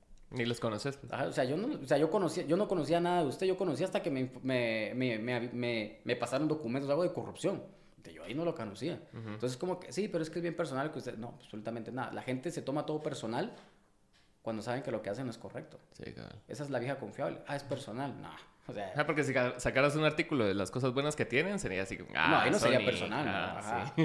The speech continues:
Speaker 2: ajá, ahí no sería personal. Entonces,
Speaker 1: Ajá.
Speaker 2: es como, como todo eso. Sí, pero lo que voy es eso, ¿no? O sea, es bueno, o sea, te gusta hacerlo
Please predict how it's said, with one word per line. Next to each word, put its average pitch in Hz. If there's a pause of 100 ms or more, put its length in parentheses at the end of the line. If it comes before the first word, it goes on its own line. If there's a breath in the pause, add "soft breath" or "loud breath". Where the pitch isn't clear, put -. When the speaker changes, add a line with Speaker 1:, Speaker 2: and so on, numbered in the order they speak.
Speaker 2:
ajá, -
ahí 151
no 170
sería 127
personal. 113
Entonces, 101
Speaker 1:
Ajá. 120
Speaker 2:
es 117
como, 131 (240 loud breath)
como 113
todo 151
eso. 170
Sí, 240
pero 170
lo 135
que -
voy 147
es 165
eso, 220
¿no? 117
O 143
sea, 123
es 151
bueno, 190
o -
sea, - (100)
te 127
gusta 208
hacerlo 254